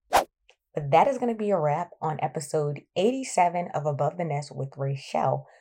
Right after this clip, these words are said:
Like always, don't forget to tap into all of the B G N content on the feed.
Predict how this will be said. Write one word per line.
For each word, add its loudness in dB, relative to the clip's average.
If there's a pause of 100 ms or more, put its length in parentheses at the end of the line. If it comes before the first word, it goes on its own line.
(260)
Like 6
always, 0
don't -4
forget -2
to -8
tap -4
into -6
all 4
of -8
the -10
B -6
G -8
N -6
content -6
on -4
the -6 (160)
feed. -4